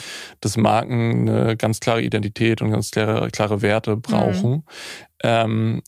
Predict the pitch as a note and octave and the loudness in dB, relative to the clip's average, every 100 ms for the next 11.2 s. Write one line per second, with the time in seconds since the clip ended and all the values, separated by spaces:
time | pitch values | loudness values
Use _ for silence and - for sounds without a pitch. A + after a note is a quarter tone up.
0 | _ - - A2+ A2+ B2 - A#2 G#2 - | _ -6 0 2 2 0 0 0 0 0
1 | A#2+ G#2 A#2 A2+ C3+ F#3+ G#3 - F3+ A#3 | 0 2 0 2 2 0 -4 -2 0 -2
2 | - - - - _ - B2+ A#2+ A#2+ A#2 | -8 -14 -14 -16 _ 0 2 2 2 0
3 | - _ _ - B2+ B2+ C3 B2+ B2 A#2 | -2 _ _ 0 4 6 6 4 2 0
4 | A2 C3+ C3+ - A#2+ B2 C3 - B2 A2 | 0 0 0 0 0 2 2 -2 -2 0
5 | A2+ G#2+ A2+ A2+ A2 - - A#2+ A#2 A2+ | -2 2 2 2 0 -8 -2 0 2 2
6 | A2+ - A#2 A2+ A2+ A2+ _ _ _ _ | 2 2 2 4 2 -4 _ _ _ _
7 | _ _ G3 B2+ A2+ - D3+ C3+ A#2 A2+ | _ _ -8 0 0 4 4 6 6 4
8 | A2+ A#2 A#2 A#2 B2 A#2+ A2+ - C3 C3 | 4 2 0 0 0 0 0 0 2 4
9 | B2+ A#2 A2+ A2 A2 A2+ A2+ A#2+ A#2 A2+ | 4 2 2 0 0 2 0 2 2 4
10 | A2 A2 A2+ B2 - - A#2 A2+ - A#2 | 2 2 2 0 -2 -2 -2 -2 0 0
11 | A2+ | 0